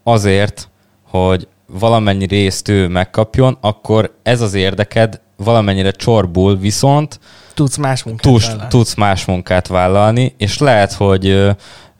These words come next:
Speaker 1: egyébként ez egy borzasztó érdekes ilyen, ö, kérdés, ilyen H R szempontból, meg ilyen,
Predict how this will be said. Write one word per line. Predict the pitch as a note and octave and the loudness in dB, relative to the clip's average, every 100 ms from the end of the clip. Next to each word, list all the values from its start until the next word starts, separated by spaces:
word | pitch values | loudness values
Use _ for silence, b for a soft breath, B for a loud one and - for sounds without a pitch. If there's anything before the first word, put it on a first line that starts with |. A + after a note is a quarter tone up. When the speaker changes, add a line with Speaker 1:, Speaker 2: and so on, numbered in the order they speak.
| _ | _
Speaker 1:
egyébként | G2+ G#2+ - G#2+ | -4 -2 -2 -4
ez | - | -2
egy | A2 A2 | -4 0
borzasztó | A#2+ G#2 F#2+ - G2 | 0 0 -2 -2 -2
érdekes | F#2+ F#2 F#2+ - F#2+ | 0 -2 -6 -6 -2
ilyen, | F#2 F#2+ - | 0 0 -2
ö, | G2+ F2+ | -4 -2
kérdés, | F#2+ G#2 G2+ F#2+ F#2+ | -2 -2 -2 -2 -2
ilyen | F#2 F2 | -2 0
H | G2+ G#2+ F#2+ | 0 0 0
R | F2 | -2
szempontból, | - F#2+ - G2 F#2 F#2+ | -2 -4 -2 -4 -2 -2
meg | F#2 F#2 | -2 -2
ilyen, | F#2 F#2 | -4 -4